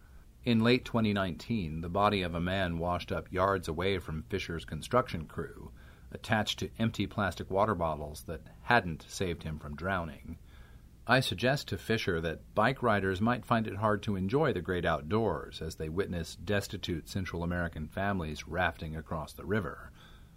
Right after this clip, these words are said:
But he's now dreaming even bigger, and he doesn't seem to hear me. He imagines creating a gigantic athletic field on the nearby farmland.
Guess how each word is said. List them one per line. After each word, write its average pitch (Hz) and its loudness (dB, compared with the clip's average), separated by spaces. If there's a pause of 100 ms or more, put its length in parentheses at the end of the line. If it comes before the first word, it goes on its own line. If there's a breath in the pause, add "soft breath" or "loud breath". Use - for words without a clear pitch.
(160 loud breath)
But 117 6
he's 151 6
now 135 4
dreaming 101 4
even 95 0
bigger, - -6 (400 soft breath)
and 87 -4
he 87 -2
doesn't 101 2
seem 85 -2
to 78 -6
hear 92 -2
me. - -14 (380)
He 131 6
imagines 127 6
creating 110 0
a 95 -4
gigantic 98 -2
athletic 101 2
field 71 -10
on 82 0
the 85 0
nearby 85 2
farmland. - -4